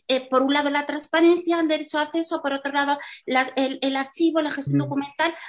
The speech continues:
Speaker 1: Reivindicamos esa unión, esa vinculación para lo que es ir, ir, ir por un mismo, por un mismo camino. Em,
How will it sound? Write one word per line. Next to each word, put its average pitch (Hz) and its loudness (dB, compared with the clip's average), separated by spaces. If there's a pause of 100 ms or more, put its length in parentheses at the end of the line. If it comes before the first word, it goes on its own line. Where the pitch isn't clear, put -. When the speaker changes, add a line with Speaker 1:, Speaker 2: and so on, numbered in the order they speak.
(280)
Speaker 1:
Reivindicamos 262 2
esa 339 -4
unión, 320 6
esa 339 0
vinculación 269 0 (560)
para 226 2
lo 226 2
que 240 -2
es 320 -4
ir, 277 -2
ir, 240 -2
ir 285 2
por 349 6
un 311 8
mismo, 262 2
por 226 -2
un 220 -4
mismo 208 -6
camino. 165 -6 (840)
Em, 226 -2